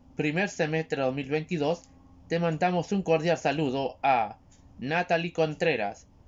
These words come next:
Lorena Rivas, Carlos Vega, El Colas, La Casa del Alfajor, Benja Bacán, Yerko Pradenas, C N C, Slaitánico, Alexander Riverblob,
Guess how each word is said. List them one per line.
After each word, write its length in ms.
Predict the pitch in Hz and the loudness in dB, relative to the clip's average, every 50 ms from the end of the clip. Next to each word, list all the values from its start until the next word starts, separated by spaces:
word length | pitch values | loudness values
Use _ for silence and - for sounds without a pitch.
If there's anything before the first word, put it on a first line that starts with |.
| - - | -20 -10
Lorena 520 | - 131 143 147 143 147 165 175 185 180 175 | -4 0 2 4 4 4 4 2 2 0 0
Rivas, 520 | 170 180 156 120 113 107 110 110 - - - - - - - - - - | 0 0 0 2 2 2 0 0 -4 -14 -20 -20 -20 -20 -20 -20 -20 -8
Carlos 480 | - 180 185 190 185 196 196 185 - - | -2 0 0 0 2 0 0 0 0 0
Vega, 460 | - 185 165 120 110 104 107 - - - - - - - - - - - | 0 2 2 2 0 -4 -4 -6 -12 -14 -20 -20 -20 -20 -20 -20 -8 -2
El 260 | - 160 147 131 123 | 0 0 0 0 -6
Colas, 600 | - - 185 180 147 117 107 107 - - - - - - - - - - - - | -2 2 2 2 2 2 -2 -6 -8 -12 -14 -20 -20 -20 -20 -20 -20 -20 -12 -4
La 240 | 135 139 131 - | 0 0 0 2
Casa 320 | - 185 196 190 - - 196 | 2 0 0 0 2 0 0
del 140 | 185 180 170 | 2 4 4
Alfajor, 640 | 165 151 - - 139 - - 175 151 - - - - - - - - - - - - - | 4 2 2 -2 -4 2 2 2 2 2 -2 -8 -16 -20 -20 -20 -20 -20 -20 -20 -20 -2
Benja 380 | - 165 185 208 190 - 208 180 | 0 2 2 2 2 4 4 6
Bacán, 500 | 165 143 147 - 175 156 117 101 95 - _ _ _ - - - - - - - - - - | 6 4 4 4 4 4 4 0 -8 -14 _ _ _ -20 -20 -20 -20 -20 -20 -20 -20 -18 -8
Yerko 400 | 127 143 170 185 180 - 202 196 | -4 -2 -2 -2 -2 -2 -2 -2
Pradenas, 580 | - 170 165 156 175 165 127 110 104 113 - - - - | 4 4 4 6 6 4 2 2 -4 -4 -6 -10 -20 -20
C 440 | - - - 190 196 196 190 - - | -18 -4 0 0 2 2 0 -4 -2
N 260 | - 165 160 156 160 143 | -2 -2 0 0 -2 -4
C, 400 | - - 170 139 110 110 - _ - - - - - - - | 0 0 0 0 0 -4 -8 _ -20 -20 -20 -20 -20 -20 -20
Slaitánico, 1040 | - - - 165 165 156 143 127 - - 180 160 135 110 - - 113 92 - - - - - - - - - - - | -16 -6 0 2 2 2 2 2 0 -2 0 0 -2 -6 -6 -4 -4 -4 -4 -6 -10 -20 -20 -20 -20 -20 -20 -16 -2
Alexander 800 | - 151 156 131 131 - - - 185 190 196 190 175 196 202 190 | 2 2 2 2 0 -8 -2 0 2 2 2 2 0 0 0 -2
Riverblob, 680 | 165 170 202 202 202 202 170 170 170 170 147 120 - | -2 0 0 2 2 0 0 0 2 4 4 4 2